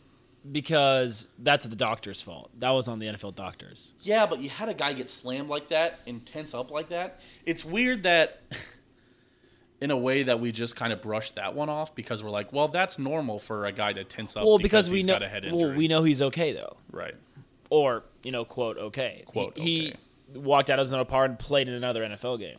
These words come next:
Speaker 2: I think he, no, he got, well, he got stretchered off. But, yeah, I mean, it's,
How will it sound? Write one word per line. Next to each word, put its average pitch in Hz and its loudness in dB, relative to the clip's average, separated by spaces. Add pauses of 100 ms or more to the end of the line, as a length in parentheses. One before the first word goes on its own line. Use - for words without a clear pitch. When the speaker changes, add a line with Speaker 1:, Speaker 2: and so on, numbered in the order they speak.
Speaker 2:
I 170 -6
think 127 -4
he, 117 -6
no, 107 -8
he 123 -4
got, 98 -4
well, 117 -2
he 147 0
got 127 0
stretchered 87 -10
off. 78 -12
But, 98 -8 (180)
yeah, 113 -4
I 104 -4
mean, 104 -6
it's, - -8